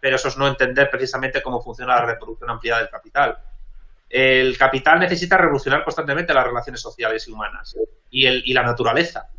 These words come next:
los elementos materiales. Eh, lo que ocurre es que en algún momento lo hará, eh, acelerándose, acelerando esa, esa transformación o ralentizándose, depende de, de las circunstancias.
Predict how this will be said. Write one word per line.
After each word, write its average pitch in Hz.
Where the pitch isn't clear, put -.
los 113
elementos 127
materiales. 131
Eh, 131
lo 131
que 131
ocurre 170
es 165
que 131
en 117
algún 123
momento 143
lo 117
hará, 135
eh, 117
acelerándose, 180
acelerando 131
esa, 147
esa 135
transformación 156
o 151
ralentizándose, 135
depende -
de, 120
de 123
las 120
circunstancias. -